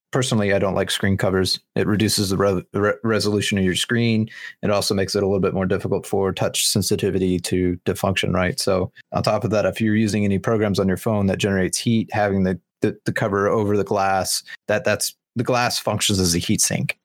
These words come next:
So if you're, if you're covering that up, you know, it, it retains heat more and could overheat your phone quicker. So personally, I don't use 'em. So I, you know,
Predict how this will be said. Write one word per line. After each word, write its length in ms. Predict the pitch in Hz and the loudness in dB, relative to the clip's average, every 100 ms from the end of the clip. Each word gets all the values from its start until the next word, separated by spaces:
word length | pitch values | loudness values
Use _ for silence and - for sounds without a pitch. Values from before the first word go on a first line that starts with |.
| _ | _
So 320 | - 101 95 95 | -2 0 2 0
if 120 | - | 0
you're, 220 | 101 95 | 0 0
if 180 | 95 104 | 0 0
you're 320 | 98 92 87 _ _ | 0 2 0 _ _
covering 380 | - 120 107 95 | -4 0 2 2
that 160 | 87 90 | 2 2
up, 320 | 110 92 - _ - | 2 0 -4 _ -6
you 120 | 95 | -2
know, 140 | 90 | 0
it, 100 | 90 - | 0 0
it 220 | 98 - | -2 0
retains 400 | 110 98 107 92 | -2 0 2 2
heat 260 | - 139 131 | 2 0 2
more 340 | 123 113 107 | 0 2 2
and 180 | 101 92 | 0 0
could 140 | 104 101 | 0 0
overheat 340 | 95 95 90 | 0 0 -2
your 120 | 95 | -2
phone 240 | - - 95 | -2 -2 -2
quicker. 340 | - 127 - | 0 0 -2
So 300 | - 104 85 - - _ - | -2 0 0 -4 -20 _ -4
personally, 520 | 196 180 143 120 113 | -2 0 0 2 2
I 80 | 107 | 2
don't 200 | 107 92 | 0 0
use 220 | 107 95 | 0 0
'em. 100 | 92 | -2
So 200 | - 104 | 0 0
I, 180 | 82 - | 0 -2
you 160 | 101 165 | -2 0
know, 240 | 104 101 | 0 0